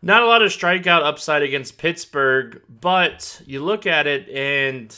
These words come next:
you know, you don't really wanna play Lynn. You don't wanna play Lugo. You don't wanna play Walker. You don't wanna play Castillo. Um, Liriano and Fister in the next game. That's your four games. Like,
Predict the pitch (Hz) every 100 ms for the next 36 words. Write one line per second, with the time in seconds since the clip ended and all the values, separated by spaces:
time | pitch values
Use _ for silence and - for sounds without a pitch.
0 | - 117 120 120 143 143 165 156 151 139
1 | 151 127 113 113 117 113 123 143 135 147
2 | 123 120 127 117 110 110 117 135 113 123
3 | 143 143 151 127 135 139 135 127 131 131
4 | 131 113 131 120 113 - 143 147 127 117
5 | 113 113 120 113 _ - 113 113 113 113
6 | 113 107 _ 131 143 135 135 147 147 139
7 | 127 117 110 151 151 - 147 139 127 123
8 | 147 - - 127 131 127 127 147 226 208
9 | 214 202 156 196 175 113 110 123 127 113
10 | _